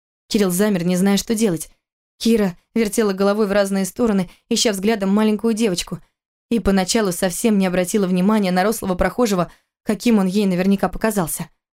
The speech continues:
Потом все же сконцентрировала взгляд на нем. Точнее, не на нем,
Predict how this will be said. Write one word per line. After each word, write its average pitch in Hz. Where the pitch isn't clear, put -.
Потом 214
все 208
же 196
сконцентрировала 196
взгляд 190
на 214
нем. 170
Точнее, 208
не 196
на 185
нем, 214